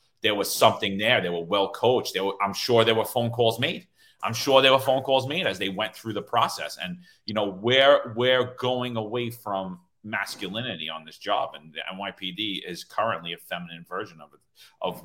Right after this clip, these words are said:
what the law enforcement organization is. And that's why you're seeing the rise in crime. Crime is not trending in the right direction, like everybody said. Crime is trending in the exact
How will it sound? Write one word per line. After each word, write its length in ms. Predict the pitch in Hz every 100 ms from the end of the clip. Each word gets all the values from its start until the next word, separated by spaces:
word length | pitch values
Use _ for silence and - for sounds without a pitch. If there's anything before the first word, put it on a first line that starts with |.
| 85
what 160 | 95 -
the 60 | 92
law 320 | 82 98 98
enforcement 500 | 90 - 92 - 90
organization 680 | 87 82 82 95 110 - 80
is. 200 | 80 - - -
And 200 | 95 87
that's 320 | 95 110 127 110
why 220 | 113 104
you're 160 | 101
seeing 440 | 98 - - 110 95
the 120 | 87
rise 460 | 90 95 90 90 87
in 100 | 87
crime. 400 | 110 98 76 - -
Crime 240 | 107 104
is 140 | 87
not 200 | 107 113
trending 360 | - 101 92 87
in 80 | 87
the 80 | 85
right 200 | 87 82
direction, 460 | 78 80 - 87
like 140 | 80 78
everybody 360 | 78 76 73
said. 280 | - 71 87 - - _
Crime 260 | - 101 98
is 100 | 90
trending 440 | - 104 98 92
in 120 | 90
the 120 | 87 87
exact 460 | - - 110 113